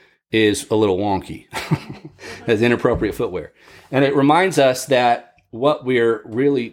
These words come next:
talking about is not how we respond to gifts that we get each other, but how we respond to the gift that God gave us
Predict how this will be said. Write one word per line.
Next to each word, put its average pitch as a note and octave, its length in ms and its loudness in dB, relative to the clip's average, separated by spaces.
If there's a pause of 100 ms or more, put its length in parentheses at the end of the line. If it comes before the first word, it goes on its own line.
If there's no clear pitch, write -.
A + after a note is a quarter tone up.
talking E3+ 440 -2
about G#2 520 -4
is G#2+ 400 -4
not E3 480 0
how C3+ 260 0
we A#2+ 300 -6
respond B2+ 680 -2
to A2 100 -4
gifts G#2 680 -4 (380)
that A2+ 200 0
we A2+ 120 -2
get A#2+ 220 0
each A#2 180 -4
other, G#2 200 0
but F#2 180 -8
how B2 200 0
we A#2+ 140 -2
respond G#2+ 580 -2
to G2+ 100 -8
the G2 120 -8
gift G#2+ 440 -2
that G2+ 360 -4
God G#2+ 640 0 (400)
gave G#2+ 360 0
us F#2+ 640 -4